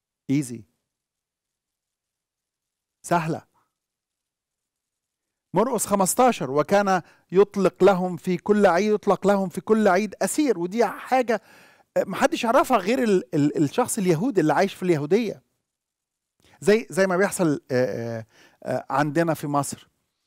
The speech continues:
يجي كده على عيد الأضحى أو على عيد الفطر ويعمل إيه؟ يطلع قرار من رئاسة الجمهورية بالإفراج عن مجموعة من الناس، سواء مساجين سياسيا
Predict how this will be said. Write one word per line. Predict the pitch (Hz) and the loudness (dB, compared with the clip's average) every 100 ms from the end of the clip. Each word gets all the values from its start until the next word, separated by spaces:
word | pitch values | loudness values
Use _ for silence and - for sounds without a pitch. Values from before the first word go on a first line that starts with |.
| _ _ | _ _
يجي | 160 175 | -2 0
كده | 175 190 175 | 0 2 2
على | 147 143 | 2 0
عيد | 156 156 | 0 0
الأضحى | - 175 - - 175 | 0 -2 -4 -2 -2
أو | 135 143 | 0 -2
على | 143 143 | 0 -2
عيد | 170 | 0
الفطر | 165 156 - 240 - - _ _ _ | -2 -2 0 0 -2 -20 _ _ _
ويعمل | 147 156 180 165 156 | 0 2 2 0 0
إيه؟ | 175 | 2
يطلع | 185 - 175 | 0 0 0
قرار | 143 156 151 165 170 | 0 0 4 4 2
من | 151 156 165 147 - | -2 -8 -8 -10 -6
رئاسة | 139 175 - | -4 -4 -4
الجمهورية | 170 156 151 190 240 | -8 -6 -2 0 2
بالإفراج | 208 214 233 - 233 240 190 | 2 2 0 0 4 4 4
عن | 156 170 160 139 131 120 - _ | 2 2 0 -6 -6 -8 -14 _
مجموعة | 160 147 156 139 | -6 -4 -2 -4
من | 120 123 | -4 -10
الناس، | 123 127 - - _ _ _ _ _ _ _ _ _ _ _ | -12 -16 -20 -20 _ _ _ _ _ _ _ _ _ _ _
سواء | - 185 175 170 - | 0 4 4 2 -2
مساجين | 151 135 135 123 139 127 | -8 -8 -8 -8 -8 -8
سياسيا | - 127 117 - 156 151 151 | -10 -8 -8 -8 -4 -2 -2